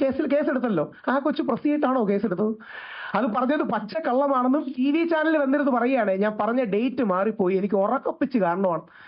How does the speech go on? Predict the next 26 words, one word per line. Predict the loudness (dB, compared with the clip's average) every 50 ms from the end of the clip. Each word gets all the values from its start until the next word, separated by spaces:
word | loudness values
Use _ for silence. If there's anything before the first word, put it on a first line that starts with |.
| -4 -2
ഞാൻ | 0 0 0 0
പറയുന്നതല്ല, | 0 0 0 0 0 0 0
നിങ്ങളെല്ലാം | 0 2 2 2 2 2 0 2 2
കേട്ടതാണ്. | 0 2 2 0 0 -2 -4 -6 -12 -18 -18 -16 -14 -8 -4 -2
അതായത് | 0 2 2 2
ഒരു | 4 2 2 2
പെൺകുട്ടി | 0 0 -2 -2 -2 -2 -2 -2 -2 -2 0 0
തന്നെ | 2 2 2 2 2
റേപ്പ് | 2 2 2 0 0 -2 -6 -10
ചെയ്തു | -6 -4 -2 0 0
എന്ന് | 2 2
പറയുന്ന | 2 2 2 2 2 2 2
ഡേറ്റ് | 0 0 0 0 0 0 -2 -2 -2
മാറിപ്പോയി, | -2 0 0 0 0 0 -2 -2 -2 0 0 0 -2 -4 -6 -4 -2 0
കാര്യം | 0 2 2 2
ഞാൻ | 2 2 2
ഉറക്കപ്പിച്ചിൽ | 2 0 0 0 -2 -2 -2 -4 -2 -2 -4 -2 -2 -2 -2
വന്നിരുന്നതാണെന്ന്, | 0 0 2 2 2 2 2 2 2 2 2 2 0 0 0 -2
വ-, | -2 -2 -2 -2 0 0
രാത്രി | 0 0 0 0 0 2
ഏഴ് | 2 2 2 0 0
തൊട്ട് | 0 0 0 -2
ഞാൻ | -2 0 -2 -2 -2 -2
ഇരുന്ന | -2 -2 0 0 0
ചർച്ചകളിലടക്കമുണ്ട്. | 0 0 0 0 0 0 0 0 0 0 -2 -2 -2 -6 -10 -16 -18 -18 -18 -18 -18 -18 -10 -2 0
ഈ, | 2 2 2 2